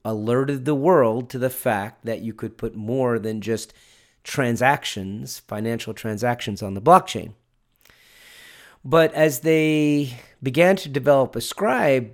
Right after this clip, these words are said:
they realized and ran into some scalability problems that they had to solve. Now, we've talked about those very same scalability problems. Not just transaction speeds, but also fees as well.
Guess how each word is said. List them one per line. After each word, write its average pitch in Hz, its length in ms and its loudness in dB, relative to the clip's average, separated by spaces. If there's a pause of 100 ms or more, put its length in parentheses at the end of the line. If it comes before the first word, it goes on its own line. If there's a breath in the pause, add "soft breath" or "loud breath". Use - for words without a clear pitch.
(140)
they 139 180 0
realized 135 800 2
and 113 160 -4
ran 127 220 0
into 131 440 -2
some 110 220 -6
scalability 131 1080 0
problems 95 720 -10
that 101 120 -10
they 107 120 -8
had 104 200 -8
to 104 60 -12
solve. 120 400 0
Now, 113 100 -4
we've 180 300 -2
talked - 340 -2
about 104 300 -4
those 110 180 -2
very 127 240 2
same 120 320 -2
scalability 117 640 -4
problems. - 720 -12 (760 loud breath)
Not 185 200 4
just - 240 -2
transaction 127 640 0
speeds, 98 480 -8
but 107 120 -4
also 113 360 0
fees 123 440 -2
as 104 160 -8
well. 139 500 2